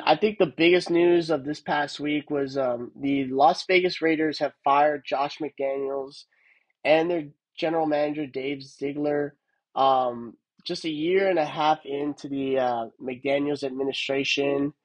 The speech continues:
Um, and I think y-, I'm, I'm surprised that it didn't happen after, well, obviously it wasn't gonna happen after his first year 'cause he made all these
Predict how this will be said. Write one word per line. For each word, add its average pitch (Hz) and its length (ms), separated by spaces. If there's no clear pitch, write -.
Um, 151 240
and 156 100
I 160 140
think 214 300
y-, 185 220
I'm, 160 300
I'm 165 160
surprised 180 760
that 147 340
it 151 180
didn't 170 200
happen 156 560
after, 131 680
well, 160 200
obviously 170 420
it 196 80
wasn't 202 180
gonna 190 160
happen 165 300
after 147 220
his 135 180
first 139 380
year 139 280
'cause 135 180
he 135 100
made 131 240
all 131 160
these 131 220